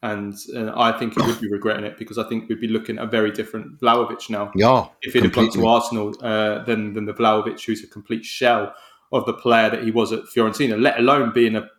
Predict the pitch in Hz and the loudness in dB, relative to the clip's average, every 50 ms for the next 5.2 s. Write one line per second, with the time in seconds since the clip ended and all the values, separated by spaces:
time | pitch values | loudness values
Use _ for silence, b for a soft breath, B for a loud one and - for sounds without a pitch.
0 | _ - - _ - 120 113 110 113 107 110 117 110 110 107 - - 147 135 113 | _ -20 -6 _ 2 2 4 4 2 0 0 -2 -2 -2 -4 -2 0 0 0 0
1 | - - 117 110 104 104 - 113 - 117 113 104 107 - - 143 135 117 - 107 | 0 -2 -2 -2 -2 -2 -4 -4 0 0 0 0 0 0 2 2 2 2 2 -4
2 | - - 101 - 110 107 104 104 110 - - - - 202 - - - - 110 107 | -6 -8 -8 -8 -6 -6 -4 -4 -4 -6 -4 0 0 0 0 -2 -4 -4 -2 -2
3 | - - - - _ _ _ _ _ _ 123 113 110 110 117 120 110 - - 135 | -2 -4 -6 -12 _ _ _ _ _ _ -4 -2 0 0 0 -2 -2 -2 -2 -2
4 | - 131 123 117 107 110 143 139 110 101 - 120 113 113 110 107 117 127 120 113 | 0 -2 -2 -2 0 2 2 4 2 2 0 0 0 0 0 -2 -2 -2 -2 -2
5 | - - b | -4 -8 b